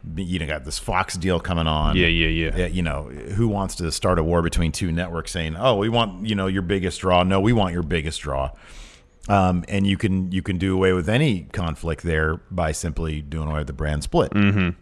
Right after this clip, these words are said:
Speaker 1: You know, Seth can show up wherever he wants. Brock can show up, Ronda, blah, blah, blah. If they get, if they build up N X T to the point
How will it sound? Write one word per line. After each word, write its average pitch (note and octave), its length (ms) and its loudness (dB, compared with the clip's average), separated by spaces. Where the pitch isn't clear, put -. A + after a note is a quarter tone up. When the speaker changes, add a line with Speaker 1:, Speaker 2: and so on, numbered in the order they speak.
Speaker 1:
You E2 60 -6
know, C#2 160 -6
Seth - 260 -6
can D2+ 80 -8
show D2+ 200 -6
up C#2 100 -10
wherever D2 200 -6
he C2+ 60 -10
wants. C2+ 240 -12
Brock C2 260 -10
can C#2+ 80 -10
show C#2+ 160 -4
up, C#2 60 -4
Ronda, C2+ 320 -4
blah, C2+ 240 -4
blah, - 0 -
blah. F#2 160 -2
If A#2+ 180 0
they A3 200 6
get, A3 240 4
if - 120 2
they G3+ 160 6
build D3 360 6
up A#2 200 4
N G#2 140 0
X G2 240 0
T G2+ 380 0
to - 160 -10
the F2+ 80 -4
point G#2 580 -6